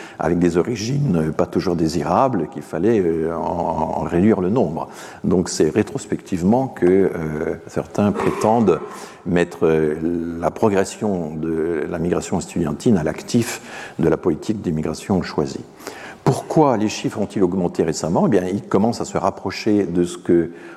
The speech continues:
on observe dans la plupart des pays européens. Euh, donc, euh, c'est parce que le passeport talent, le passeport talent qui a été créé initialement pour des patrons d'entreprises innovantes, pour des start-up, euh,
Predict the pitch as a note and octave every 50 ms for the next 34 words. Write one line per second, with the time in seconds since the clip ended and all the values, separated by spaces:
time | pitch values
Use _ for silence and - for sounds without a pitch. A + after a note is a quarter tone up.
0 | - - - E2 E2+ F2+ F2+ F2 - - - A#3+ C4+ G#3 G2 E2 E2+ E2 D#2+ D#2
1 | D#2+ E2 E2 E2 - F#2 F2 - G#2 F2+ E2+ E2 D#2 - F#2 E2+ E2 D#2 D#2 D2+
2 | - - G2 C3 A3+ D#4 C4 G#3+ - - - E2 E2 D#2+ D#2+ E2 - - D#2 D#2+
3 | - E2 F2+ E2+ - - - F2 D#2+ D#2+ D2+ D2 - - - - - - - -
4 | - - - A2 G2 - G#2 - - - - - A#2 G#2 G2 F#2 F2 - - -
5 | - - - G2 E2 D#2+ E2 D#2+ - G#2 - - - - G2+ F2+ - - - -
6 | - E2+ F2 E2 G2+ C#3+ F#3+ A#3+ - - - - - - _ _ _ _ _ _
7 | _ _ _ _ _ _ _ _ _ _ - - - G2+ F2+ F2 - E2 - -
8 | - F#2+ - - - - F2 F2 F2+ G#2 C3 E3 - - F#2 E2+ D#2 - - D#2
9 | - - - - G2+ G2+ F#2+ E2 - - - - - C#3 G#2+ G2 G2 - - G2
10 | G2 F#2+ F#3+ G3+ G2+ F#2 - - - - - - - - - - - - C#3+ C#3
11 | C3+ B2 F#2+ F2 F2 F#2 F2+ F2+ F2+ - F2 D#2+ - - - F2+ F2 E2+ E2 D2+
12 | - - D#2+ - - E2+ D#2+ D2+ D#2+ E2+ F2+ G2+ G2+ G#2+ C3 D3 E3 E3+ F3 -
13 | - - - - - - - - - - - - C#3+ E3+ - - - - - -
14 | - - - - - - - - - - - - - - - - F2+ E2+ E2+ E2
15 | E2 E2 D#2+ D#2+